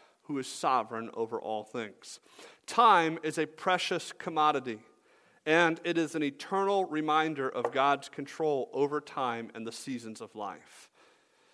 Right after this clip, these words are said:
Many things about time and those seasons of life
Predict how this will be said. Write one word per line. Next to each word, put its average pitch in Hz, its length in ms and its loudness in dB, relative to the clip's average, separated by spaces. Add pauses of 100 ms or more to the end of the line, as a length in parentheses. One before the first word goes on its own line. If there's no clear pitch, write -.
(280)
Many 160 220 4
things 175 260 -2
about 160 380 4
time 196 440 4
and 156 140 -2
those 160 240 2
seasons 180 460 -6
of 175 140 -8
life 175 340 2